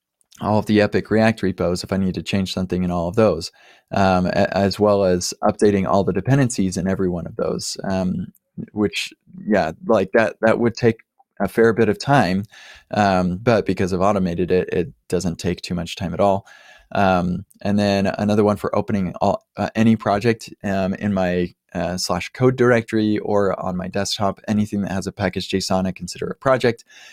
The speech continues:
And so, um, that will feed into this list of projects that I can select from. It has fi-, uh, fuzzy find and everything. And, um, yeah, it's amazing. It's, it's really cool. Um, and,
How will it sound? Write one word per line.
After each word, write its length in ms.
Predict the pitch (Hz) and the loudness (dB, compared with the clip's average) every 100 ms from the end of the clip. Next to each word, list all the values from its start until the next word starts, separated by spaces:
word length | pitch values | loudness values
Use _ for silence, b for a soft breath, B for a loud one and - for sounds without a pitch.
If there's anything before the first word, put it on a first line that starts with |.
| B | B
And 100 | 113 | -4
so, 440 | 110 110 101 101 - | 2 4 4 0 -2
um, 380 | - 101 95 92 - | -2 0 0 -2 0
that 220 | 104 92 | 2 4
will 100 | 101 | 2
feed 260 | - 107 | 2 2
into 320 | 104 101 - 92 | 2 0 -2 -4
this 240 | 92 - | -4 2
list 280 | 123 - - | 2 2 -2
of 80 | 98 | 0
projects 380 | 98 101 101 | 0 0 -4
that 100 | - | -2
I 100 | 90 | -4
can 300 | 92 90 90 | -2 -4 -6
select 320 | - 110 117 - | -2 0 0 2
from. 240 | 120 113 | 2 4
It 60 | 90 | 0
has 180 | 90 | -4
fi-, 240 | - 104 110 - | 0 0 0 -6
uh, 80 | - | -6
fuzzy 320 | - 123 117 | 2 2 2
find 340 | 113 110 107 104 | 0 2 2 0
and 100 | 101 | -2
everything. 400 | 98 98 101 95 _ B B B B | -4 -2 -2 -4 _ B B B B
And, 380 | - 98 95 92 | -2 2 2 2
um, 320 | 87 87 87 90 _ _ _ _ _ _ - _ - | 2 0 -4 -8 _ _ _ _ _ _ -20 _ 0
yeah, 200 | 104 71 - | 0 2 2
it's 140 | 113 | 2
amazing. 400 | 98 78 - - | 0 -2 -8 -6
It's, 220 | - - - | -4 -4 -6
it's 160 | - 98 | -6 0
really 240 | 95 87 | 2 2
cool. 240 | - - - B B B | -2 -6 -6 B B B
Um, 440 | - 92 90 87 92 - _ _ _ _ _ _ - | 0 2 2 0 -6 -12 _ _ _ _ _ _ -4
and, 680 | 107 113 101 101 95 95 107 | 2 4 4 2 2 0 -4